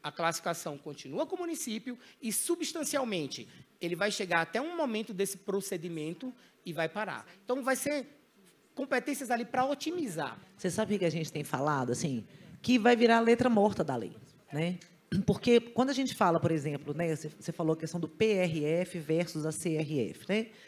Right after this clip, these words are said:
Speaker 2: A essência material da regularização fundiária é o projeto de regularização fundiária,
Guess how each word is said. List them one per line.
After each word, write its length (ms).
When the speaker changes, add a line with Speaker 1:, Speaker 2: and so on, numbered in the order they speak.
Speaker 2:
A 160
essência 520
material 500
da 80
regularização 580
fundiária 460
é 220
o 60
projeto 400
de 40
regularização 540
fundiária, 600